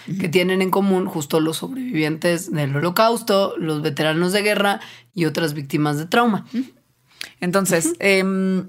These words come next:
Speaker 1: este estudio que les vamos a contar es muy famoso, también es muy chiquito, por lo que mucha gente lo, lo critica y con razón, eh, y se hizo específicamente con sobrevivientes del Holocausto.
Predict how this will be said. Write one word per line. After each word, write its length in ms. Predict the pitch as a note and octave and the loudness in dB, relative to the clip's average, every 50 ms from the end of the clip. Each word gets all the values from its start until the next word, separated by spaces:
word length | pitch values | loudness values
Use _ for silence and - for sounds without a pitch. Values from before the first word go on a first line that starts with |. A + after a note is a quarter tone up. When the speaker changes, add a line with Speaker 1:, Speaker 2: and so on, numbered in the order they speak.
| - - - | -8 -4 2
Speaker 1:
este 260 | - B3 B3+ - - | 4 4 4 4 0
estudio 300 | C#4+ - D4+ C4+ C4 B3+ | -4 -2 2 2 2 4
que 80 | C4 A3 | 2 2
les 140 | F#3 D#3 | 0 2
vamos 180 | F#3 F#3 G3 G3 | 0 0 -2 -2
a 80 | G3 - | -2 -2
contar 400 | D#3+ D3+ D3 E3+ E3+ G#3 A3 - | -2 0 2 4 4 4 4 2
es 160 | F3+ F3+ E3+ | 0 0 0
muy 120 | F3+ F#3 F3+ | 0 -2 -2
famoso, 480 | F#3 E3+ E3 E3 D3+ - A3 - - - | -2 -2 -4 -2 -2 -2 -2 -4 -4 -6
también 280 | - E3+ E3+ E3+ F3 | -6 -4 -2 -2 -2
es 80 | F#3 F#3 | 0 0
muy 140 | F#3+ F#3 F#3 | 0 0 -2
chiquito, 400 | F#3 - - F3 D3+ - D#3 - | -2 -2 -4 -2 0 0 -2 -2
por 100 | - - | -2 -8
lo 100 | C3 C#3 | -8 -8
que 80 | - - | -8 -8
mucha 240 | C#3+ D3 D3+ - D#3 | -6 -6 -6 -6 -6
gente 240 | - E3 D3+ C#3+ E3+ | -6 -4 -4 -4 -4
lo, 260 | C#3 C#3 C3+ - _ - - - | -4 -6 -6 -8 _ -18 -14 -12
lo 140 | C3 C3+ | -12 -12
critica 360 | - - - - - - D3+ D3 | -12 -12 -10 -8 -4 -2 -2 -2
y 60 | C#3+ | -2
con 160 | - F3+ E3 | -4 -6 -6
razón, 340 | D3+ D3+ - - F3 F3 - - - - - - - - - _ - | -6 -6 -4 -4 -4 -4 -6 -12 -16 -20 -20 -20 -20 -20 -12 _ 4
eh, 240 | F3+ F#3 F#3 F#3 F3 | 6 6 6 6 6
y 80 | - F#3+ | 4 4
se 140 | - G#3+ G#3 | 6 6 6
hizo 480 | G#3+ G#3 - A3+ A3+ A3 - - - - | 6 6 6 6 6 6 4 2 -2 -4
específicamente 680 | - F3+ F3+ - E3 E3 - G#3 F#3+ F#3 E3+ E3 D#3 E3+ | -2 -2 -2 -2 -2 0 0 0 2 2 0 0 -2 -2
con 140 | - E3+ D#3+ | -2 -2 -4
sobrevivientes 500 | D#3 D#3 C3+ C#3 C#3+ C#3+ D3 C#3+ D3+ D#3 | -4 -4 -4 -2 -2 -2 -2 -4 -4 -4
del 160 | D3+ D3 B2 | -2 -2 -4
Holocausto. 460 | B2 - F3+ - - D#3+ - - - | -4 -6 -8 -8 -10 -10 -10 -14 -20